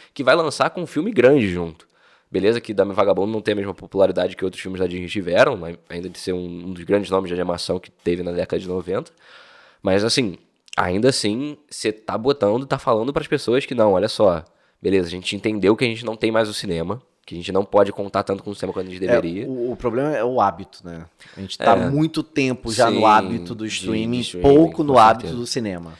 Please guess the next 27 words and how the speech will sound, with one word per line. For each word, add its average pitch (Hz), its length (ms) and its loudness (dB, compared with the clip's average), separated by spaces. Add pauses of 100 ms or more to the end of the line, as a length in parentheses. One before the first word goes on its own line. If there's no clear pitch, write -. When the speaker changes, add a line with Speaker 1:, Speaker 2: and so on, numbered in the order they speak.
(220)
Speaker 1:
E, 135 240 2
mas 160 220 2
aí 160 160 0
a - 20 0
gente 156 180 -8
fala 147 220 2
de 143 80 -6
questão 139 320 0
financeira 135 480 -4
também, 110 280 -2
né, 95 100 -2
Vitor? 78 260 -10
Assim, - 220 -10
Speaker 2:
Sim. 90 220 -8 (140)
Speaker 1:
é, 82 440 -4 (440)
quando 104 180 4
a - 20 4
gente 113 120 0
fala 104 160 6
dos 92 120 -4
Estados 85 240 0
Unidos, 98 280 -2
a 90 40 -6
gente 90 160 -10
fala 90 200 2
de 85 80 -12
um, 85 360 -16